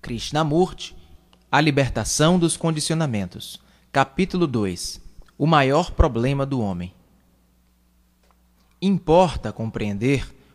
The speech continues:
o que é cooperação e saber quando se deve e quando não se deve cooperar. Para se compreender o estado da mente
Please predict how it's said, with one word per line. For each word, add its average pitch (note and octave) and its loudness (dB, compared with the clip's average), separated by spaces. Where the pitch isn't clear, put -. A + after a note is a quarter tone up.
o F3+ -4
que G3 0
é G3 4
cooperação A#2+ -2
e F3+ -2
saber F3 0
quando G3+ -2
se E3+ -6
deve A#2 -2
e D3 -6
quando F#3+ 2
não C3 -2
se F#3+ -4
deve C3+ 2
cooperar. B2+ -2
Para A#3 2
se - -6
compreender B2+ -2
o B2 -2
estado C#3+ 0
da G#2+ -4
mente A#2 -4